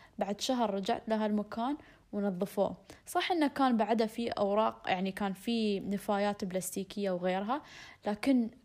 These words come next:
كان، يعني، نظيف، غير عن المنظر الفظيع اللي شفته، اللي غريب جدا. آم، أتمنى بس لو الناس ياخذون موضوع تلوث البلاستيك بشكل جدي، لأنه،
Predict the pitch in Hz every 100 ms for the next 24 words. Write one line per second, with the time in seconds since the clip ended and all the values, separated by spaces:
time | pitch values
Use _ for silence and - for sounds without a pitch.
0 | _ 220 214 214 - - _ _ _ 202
1 | 196 202 196 196 190 226 - - 196 233
2 | 226 208 202 196 214 202 190 185 - 190
3 | 208 208 - 185 180 185 208 - 196 180
4 | 180 180 - - 180 202 214 170 - 180
5 | 175 175 - - - - - - - -
6 | - - 220 220 220 214 214 214 208 -
7 | - 269 349 415 233 240 - 233 214 202
8 | 208 214 - 202 202 208 202 190 190 208
9 | 202 - - 202 190 190 185 196 180 180
10 | 170 - 190 - - 190 202 - 196 202
11 | 190 165 190 175 170 196 190 180 196 196
12 | 196 190 185